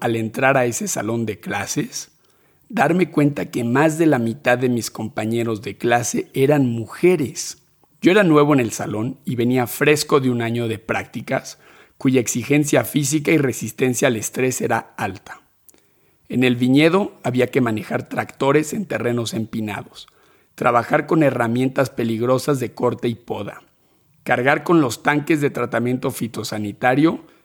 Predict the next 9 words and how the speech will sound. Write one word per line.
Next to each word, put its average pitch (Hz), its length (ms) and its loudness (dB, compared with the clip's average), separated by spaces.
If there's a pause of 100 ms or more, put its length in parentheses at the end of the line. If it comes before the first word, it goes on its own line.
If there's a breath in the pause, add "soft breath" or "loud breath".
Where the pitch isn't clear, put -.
(180 soft breath)
y 139 140 -2
lo 120 220 0
peor 131 460 2 (200)
era 131 180 0
soportar 117 640 -2
los 117 160 -4
pésimos 131 560 -2
climas 117 420 -4
europeos. - 760 -10